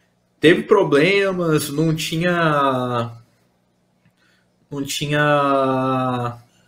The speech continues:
bons times, pareceu não tá no caminho certo. Entrou no caminho certo com uma administração séria,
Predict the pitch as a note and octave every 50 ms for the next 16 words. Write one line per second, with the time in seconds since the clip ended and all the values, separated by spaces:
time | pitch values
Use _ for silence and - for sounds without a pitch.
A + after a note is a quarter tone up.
0 | - - - C#3+ C#3+ C#3+ E3+ G#3+ A3 G#3+ - - - - F#3 G3+ A#3 A#3+ A#3+ A#3
1 | G3+ F3 D#3 C#3 C3 C3 C3+ - - - - - - _ _ _ _ - - -
2 | _ _ _ _ - F3+ F#3+ F#3 F3+ - F#3 F#3 F#3+ F#3+ E3+ E3 F3+ E3+ E3+ E3
3 | - D#3+ D#3 D#3+ E3 D#3+ D#3+ - - D#3 D#3 F3 F#3 F3+ F3 F3+ - - - _
4 | _ _ _ _ _ _ _ _ _ - G3 A3+ A3+ - A3 G#3+ G#3+ G#3+ A#3 G#3
5 | G#3 G#3 G3 - - - G#3 G#3 G3 G3+ - - F#3+ F3 F3 F3 D#3+ F3+ F3 E3+
6 | E3 D#3+ - - - E3 D#3+ D3+ - E3+ D#3 D#3 - - - E3 E3 E3+ F3 F3
7 | F3 F3 F3 F3 -